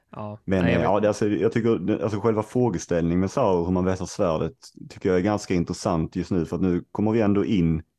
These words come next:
Speaker 2: i en slut, eller går in så här i sista, liksom, delen av säsongen. Och, eh, om man ser då till ägenskap just nu, så har vi ju, som vi snackade lite om förra veckan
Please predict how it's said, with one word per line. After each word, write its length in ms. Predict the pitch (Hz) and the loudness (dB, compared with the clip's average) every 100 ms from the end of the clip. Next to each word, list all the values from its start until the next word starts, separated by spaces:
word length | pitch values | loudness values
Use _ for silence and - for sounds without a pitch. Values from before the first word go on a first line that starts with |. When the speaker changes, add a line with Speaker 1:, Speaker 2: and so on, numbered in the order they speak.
| _ _ | _ _
Speaker 2:
i 100 | - | -4
en 220 | 92 92 | 0 0
slut, 540 | 85 110 101 104 - - 69 | -2 -2 0 -2 -8 -6 -4
eller 140 | 90 | -2
går 220 | 90 92 | 0 0
in 160 | 87 80 | 0 0
så 120 | 101 | -2
här 100 | 85 | -2
i 60 | 82 | -4
sista, 540 | 95 82 - 80 78 | -6 -8 -6 -6 -4
liksom, 320 | 80 - 82 | -8 -8 -6
delen 320 | 85 80 78 | -2 -2 -2
av 260 | 78 80 80 | -4 -6 -10
säsongen. 520 | 80 82 85 78 80 | -10 -4 -2 -2 -2
Och, 280 | 80 - - | -4 -8 -6
eh, 160 | 80 78 - _ | -6 -6 -10 _
om 140 | - 92 | -6 -4
man 120 | 87 | -2
ser 280 | - 90 92 | -2 -2 0
då 120 | 107 | 0
till 160 | - - | -2 -4
ägenskap 760 | 104 110 92 80 78 - 82 101 | 0 0 0 -2 -4 -4 -4 -4
just 140 | - | -2
nu, 280 | 123 82 73 _ _ _ | 0 -2 -4 _ _ _
så 140 | _ 90 | _ -4
har 240 | 107 87 | 0 0
vi 100 | 85 | 2
ju, 300 | 92 87 85 | 2 2 -2
som 500 | - - 92 87 85 | -6 -4 -2 0 0
vi 160 | 95 80 | -2 -2
snackade 360 | 113 110 95 | -2 -2 -2
lite 140 | 85 87 | -4 -4
om 80 | 85 | -2
förra 220 | 98 90 | 0 0
veckan 340 | 92 - 87 | 0 -4 -8